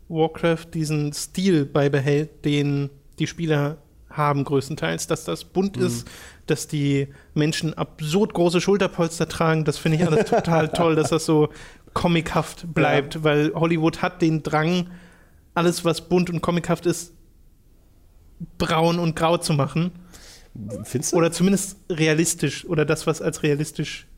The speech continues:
Speaker 2: Also wenn
Speaker 1: gilt.
Speaker 2: du dir alle Marvel-Filme anguckst.
Speaker 1: Ja, in der letzter, in letzter Zeit, aber wenn du dir gu-, guckst, was damals mit den X-Men gemacht wurde, um die
Speaker 2: Ja, aber ich glaube, das war
Speaker 1: massentauglich
Speaker 2: auch der
Speaker 1: zu machen.
Speaker 2: einzige Weg, um das irgendwie nicht komplett lächerlich wirken zu lassen. Ich meine, die gehen jetzt auch wieder so eine, äh, also, naja,
Speaker 1: Oder
Speaker 2: eigentlich auch nicht mehr, die werden immer düsterer jetzt
Speaker 1: Batman war ja
Speaker 2: mittlerweile.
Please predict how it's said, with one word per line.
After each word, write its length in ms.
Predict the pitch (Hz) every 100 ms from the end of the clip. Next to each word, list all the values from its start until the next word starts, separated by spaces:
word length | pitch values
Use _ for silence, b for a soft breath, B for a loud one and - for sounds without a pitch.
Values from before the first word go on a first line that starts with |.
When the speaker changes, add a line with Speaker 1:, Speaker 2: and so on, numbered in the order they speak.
| -
Speaker 2:
Also 180 | - 104
wenn 100 | 139
Speaker 1:
gilt. 120 | 113
Speaker 2:
du 80 | 107
dir 120 | 104
alle 160 | - 110
Marvel-Filme 600 | 107 104 127 127 135 127
anguckst. 360 | 98 120 127 165
Speaker 1:
Ja, 40 |
in 60 | 170
der 100 | 156
letzter, 360 | 165 165 196
in 80 | -
letzter 280 | 165 170 190
Zeit, 200 | - 180
aber 120 | 170
wenn 100 | 165
du 60 | 170
dir 100 | 165
gu-, 200 | - 180
guckst, 260 | - 170 -
was 240 | 160 -
damals 380 | 170 156 165 160
mit 120 | 160
den 120 | 160
X-Men 580 | 180 - 202 196 202 202 B B B B
gemacht 320 | 175 185 -
wurde, 220 | 185 185
um 240 | 185 160 151
die 360 | 170 185 202 - - - -
Speaker 2:
Ja, 220 | - 123
aber 80 | 127
ich 60 | 147
glaube, 200 | 160 135
das 60 | -
war 60 |
Speaker 1:
massentauglich 280 | 185 156 131
Speaker 2:
auch 20 | -
der 120 | 143
Speaker 1:
zu 40 |
machen. 140 | 196 214
Speaker 2:
einzige 400 | 214 170 139 127
Weg, 180 | 147 143
um 100 | 131
das 280 | 131 - -
irgendwie 320 | 170 165 147
nicht 120 | 139
komplett 300 | 156 131 147
lächerlich 420 | 135 143 131 117
wirken 260 | 127 120 123
zu 100 | 131
lassen. 340 | 117 120 123 117 B B
Ich 60 | B
meine, 140 | 123 131
die 60 |
gehen 220 | 123 147
jetzt 180 | 170 147
auch 200 | - 151
wieder 180 | 175 151
so 80 | 143
eine, 240 | 143 143
äh, 220 | 131 139
also, 180 | 120 117
naja, 220 | 110 113
Speaker 1:
Oder 100 | 110
Speaker 2:
eigentlich 200 | 110 113 107
auch 80 |
nicht 140 | 113 107
mehr, 140 | 110
die 120 | 107
werden 160 | 110 110
immer 160 | 113 107
düsterer 360 | 120 - 107
jetzt 160 | 175 175
Speaker 1:
Batman 200 | 180 175
war 80 | 170
ja 60 |
Speaker 2:
mittlerweile. 80 | 170